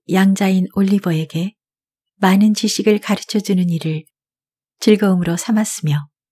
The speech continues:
바라던 대로 올리버의 성격도 밝아져 그 싹이 차차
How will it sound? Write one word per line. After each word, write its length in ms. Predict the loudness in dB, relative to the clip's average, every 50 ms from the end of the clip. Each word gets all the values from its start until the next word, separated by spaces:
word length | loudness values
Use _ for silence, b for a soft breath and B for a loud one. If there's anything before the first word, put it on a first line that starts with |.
| _ _ _ _ _ _ _ _ _ _ _ _
바라던 460 | -4 -2 0 0 0 0 -2 -4 -4 -4
대로 360 | -4 -4 -4 -6 -6 -8 _ _ _ _ _ _ _ _ _ _ _ _
올리버의 520 | 4 6 8 8 6 4 4 2 2 2
성격도 720 | 0 0 0 0 2 2 -2 -4 -2 _ -2 -2 -2 -4 -6 -6
밝아져 640 | -6 -4 -4 -2 -2 -4 -4 -4 -4 -6 -6 -6 -10 _ _ _ _ _ _ _ _ _ _ _ _ _ _ _ _ _
그 240 | 4 6 6 6 6
싹이 640 | 2 0 0 0 0 0 -2 -4 -4 -4 -4 -8 _ _ _ _ _ _ _ _ _
차차 600 | -6 -6 -6 -6 -6 -6 -4 -4 -4 -4 -6 -8